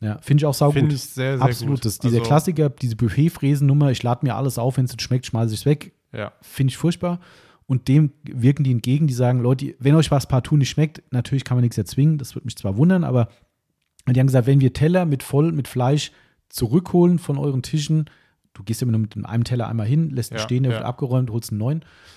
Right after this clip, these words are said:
Speaker 1: ähm, dann bere-, behalten sie sich vor, diese Teller in Rechnung zu stellen, weil sie diese guten Sachen einfach nicht wegschmeißen wollen. Und das finde ich echt extrem gut.
Speaker 2: Vollkommen richtig.
Speaker 1: Und darum sagen die, "Nehmt erstmal kleine Portionen, probiert euch mal durch, es ist genug für alle da."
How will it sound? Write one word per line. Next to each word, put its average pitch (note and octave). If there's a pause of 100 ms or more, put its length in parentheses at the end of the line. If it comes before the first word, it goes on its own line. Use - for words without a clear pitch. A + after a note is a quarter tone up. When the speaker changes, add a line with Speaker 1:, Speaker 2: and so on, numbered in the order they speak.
(160)
Speaker 1:
ähm, B2+ (440)
dann A#2
bere-, A#2
behalten A#2+
sie B2
sich A#2
vor, B2
diese A2+
Teller A2+
in G#2+
Rechnung G#2
zu -
stellen, G2+
weil G2
sie G#2 (220)
diese A2+
guten A2
Sachen G#2
einfach G2
nicht F#2+
wegschmeißen G2
wollen. F#2+
Und F#2+ (100)
das G#2+
finde B2
ich A#2
echt A2+
extrem A2+
gut. D#3
Speaker 2:
Vollkommen A2
richtig. -
Speaker 1:
Und A2+
darum C3
sagen B2+
die, A#2+ (100)
"Nehmt F#3
erstmal D3
kleine G3+
Portionen, E3+
probiert C#3+
euch C#3
mal A#2+
durch, D#3
es A#2+
ist A#2
genug C3+
für B2+
alle A#2
da." A2+